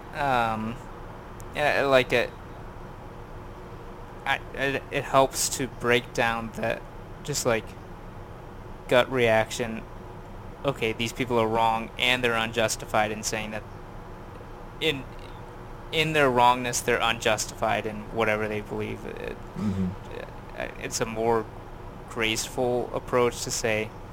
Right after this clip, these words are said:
Speaker 1: "Okay, I disagree with you, but here's why they think that."
Speaker 2: Mm-hmm.
Speaker 1: So, which I
Speaker 2: Right.
Speaker 1: think is what this, this author's missing. It's like, "Okay, I disagree with Trump.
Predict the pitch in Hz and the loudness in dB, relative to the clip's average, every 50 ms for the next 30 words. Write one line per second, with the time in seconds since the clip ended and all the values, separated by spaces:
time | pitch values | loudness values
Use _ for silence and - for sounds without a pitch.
0 | - - - - - - - - - - - - - - - - - - - 139 | -14 -14 -14 -14 -14 -14 -14 -14 -14 -14 -14 -12 -12 -12 -12 -12 -12 -6 -2 -2
1 | 127 - 127 110 107 104 107 107 110 120 117 - - - 117 113 113 110 110 - | 2 4 6 6 6 6 4 2 0 0 0 0 -2 0 0 2 2 0 0 -2
2 | 113 104 104 104 98 - - - - - - - - - - - - - - - | -2 -2 -2 -4 -6 -10 -12 -14 -14 -12 -12 -12 -12 -14 -14 -14 -14 -14 -14 -14
3 | - - - - - - - - - - - - 123 127 120 110 110 110 104 110 | -14 -14 -14 -14 -14 -14 -14 -6 -4 -4 -2 4 4 4 4 4 2 -4 0 4
4 | 113 107 107 107 107 107 107 107 - - 107 104 - - 113 107 - - - - | 6 8 8 8 6 4 0 -2 -6 -6 -6 -6 -8 -10 -12 -12 -6 -6 -4 -4
5 | - - - - - - - - - - - - - - 113 95 98 95 98 98 | -4 -8 -10 -14 -14 -14 -14 -14 -14 -12 -12 -10 -4 -2 -2 0 0 0 0 -2
6 | - - - 165 117 147 147 143 - 139 131 110 107 117 120 131 120 117 123 123 | -2 -2 -2 0 4 4 4 4 6 4 6 6 6 6 4 2 -2 2 4 4
7 | 117 - - - 120 113 - - - - - - - 143 - - 127 127 131 127 | 4 4 0 -2 -2 -2 -2 -4 -6 -8 -12 -8 -6 -2 4 6 6 6 6 6
8 | - 117 107 107 107 104 104 - - 117 117 110 110 110 - - 110 110 110 - | 2 0 0 -2 -4 -6 -6 -4 -4 -6 -6 -8 -8 -6 -4 -2 -2 -2 -4 -6
9 | - - - - - - - - - - - - - - - - 135 120 - 117 | -12 -14 -14 -14 -14 -14 -14 -14 -14 -14 -12 -12 -12 -12 -6 -4 -2 2 4 6
10 | 107 113 120 120 135 127 - 143 127 127 120 113 107 - - - 113 107 | 6 6 6 4 2 0 0 0 2 4 4 4 2 0 0 0 0 0